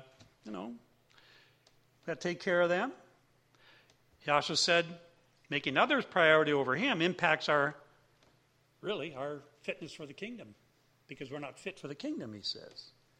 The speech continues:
Think about it. How about inviting our guests to come with us to services? That'd be great, you know. And if they don't, if they don't care to come, well, you've made a significant point.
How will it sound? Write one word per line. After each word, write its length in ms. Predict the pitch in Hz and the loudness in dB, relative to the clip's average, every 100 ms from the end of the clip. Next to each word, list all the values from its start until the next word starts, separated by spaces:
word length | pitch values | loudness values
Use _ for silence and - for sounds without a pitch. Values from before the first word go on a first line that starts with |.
| _ _ _ _ _ _ - | _ _ _ _ _ _ -6
Think 180 | 226 | -4
about 280 | 277 120 98 | -2 -2 -6
it. 100 | - - _ _ _ _ _ | -12 -20 _ _ _ _ _
How 120 | 202 | 8
about 180 | 254 285 | 10 10
inviting 400 | 247 208 269 269 | 10 10 8 10
our 140 | 220 | 8
guests 280 | 190 254 254 | 10 8 6
to 60 | 196 | 2
come 240 | - 247 | 4 4
with 180 | 233 285 | 6 4
us 140 | 247 - | 4 2
to 100 | 190 | -2
services? 540 | 240 311 311 - 127 | 0 0 0 -2 0
That'd 220 | 156 285 | 2 2
be 80 | 190 | -2
great, 500 | 135 185 320 302 - - _ | -2 0 0 -4 -12 -20 _
you 80 | 147 | -12
know. 160 | 143 233 285 _ _ _ _ - | -12 -12 -18 _ _ _ _ 0
And 160 | 233 | 2
if 160 | 233 226 | 2 4
they 140 | 190 | 2
don't, 500 | 165 247 359 320 311 - - _ _ _ _ | 6 6 6 4 0 -12 -20 _ _ _ _
if 140 | 160 | -10
they 100 | 196 | -2
don't 240 | 208 202 - | -2 -2 -8
care 300 | - 269 330 | 4 4 6
to 100 | 269 | 2
come, 400 | - 160 185 247 - _ _ _ _ _ _ | 0 -2 0 -6 -10 _ _ _ _ _ _
well, 440 | 135 160 247 277 - - _ _ _ | 2 4 4 -2 -14 -20 _ _ _
you've 180 | 175 202 | -8 -6
made 240 | 175 196 170 | -2 -2 -2
a 180 | 151 117 | -4 -6
significant 840 | - 190 151 165 - 143 139 110 | -6 -4 -4 -6 -6 -12 -12 -16
point. 480 | - 131 110 90 | -12 -12 -12 -18